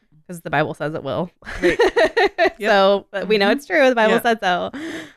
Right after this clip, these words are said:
Speaker 1: Um, so anyway, that's where, that's where I'm, that's where I'm coming from.
Speaker 2: Yeah. I guess my thesis is that,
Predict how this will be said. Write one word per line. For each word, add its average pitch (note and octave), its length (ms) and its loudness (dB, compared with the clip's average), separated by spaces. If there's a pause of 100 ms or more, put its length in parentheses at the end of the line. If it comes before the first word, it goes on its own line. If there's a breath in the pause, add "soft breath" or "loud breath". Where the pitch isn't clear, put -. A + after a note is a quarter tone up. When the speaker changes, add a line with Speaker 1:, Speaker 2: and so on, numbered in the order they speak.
(260 loud breath)
Speaker 1:
Um, F3+ 560 0 (720)
so F3+ 160 4
anyway, G3 340 0
that's G3+ 320 -2 (120)
where, F3 400 0
that's E3+ 220 -4
where - 180 -8
I'm, - 140 -12 (520)
that's D#3 180 -18
where - 100 -16
I'm - 120 -16
coming - 240 -20
from. - 320 -20 (480)
Speaker 2:
Yeah. E3 280 -12 (180)
I F#3 100 -12
guess F#3+ 240 -8
my F3 160 -8
thesis F3 420 -16
is D#3 160 -18
that, D#3 400 -8